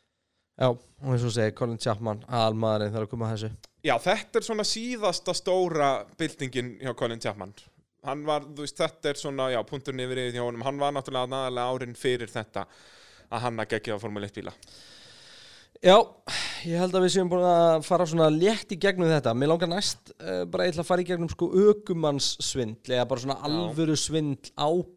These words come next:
Speaker 1: brautinni. Og, eh, já, svindl og ekki svindl,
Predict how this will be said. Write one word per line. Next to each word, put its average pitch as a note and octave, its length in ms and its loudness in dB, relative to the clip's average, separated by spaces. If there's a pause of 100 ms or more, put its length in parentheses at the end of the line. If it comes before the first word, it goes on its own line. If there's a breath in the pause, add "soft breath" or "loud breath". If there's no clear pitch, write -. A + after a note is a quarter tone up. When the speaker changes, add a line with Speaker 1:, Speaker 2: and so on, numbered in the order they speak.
(120)
Speaker 1:
brautinni. E3 880 -2 (800)
Og, C#3+ 480 8
eh, D3+ 340 8 (1400)
já, D3 140 0
svindl G3 460 4
og G3+ 80 6
ekki F#3+ 100 -2
svindl, B2+ 480 -2